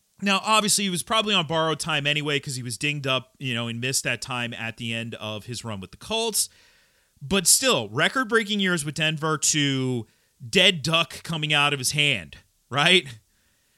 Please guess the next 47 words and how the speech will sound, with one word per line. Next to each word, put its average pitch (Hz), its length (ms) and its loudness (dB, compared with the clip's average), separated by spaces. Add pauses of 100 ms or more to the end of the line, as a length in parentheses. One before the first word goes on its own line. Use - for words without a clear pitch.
(260)
Uh, 143 300 4
how 175 260 2
about 180 340 2
Drew 156 220 -2
Brees? 196 400 -2
Drew 277 260 2
Brees 349 400 0
really, 208 460 2
over 165 260 0
the 160 60 -6
last 156 320 -2
five 165 580 4
years, 95 360 -8
was 117 100 -6
showing 117 260 -2
signs 104 320 -6
of 110 60 -12
decline. 160 500 -4 (720)
They 143 160 2
covered 175 420 2
it 156 100 2
up 151 200 4
'cause 127 160 -8
you 131 60 -6
had 143 260 2
a 120 180 -2 (280)
really 185 340 4
efficient 175 480 -2
low 151 240 0
A 151 160 0
dot 147 260 0
receiver 131 380 -4
in 117 60 -6
Michael 101 260 -8
Thomas. 170 500 0
You 117 60 -10
had 113 180 -4
Alvin 104 280 -4
Kamara 151 480 0
who 143 100 -6
catch 139 320 -8
the 135 80 -12
ball 131 180 0
out 120 60 -4
of 113 60 -8
the 104 60 -12
backfield. 143 500 0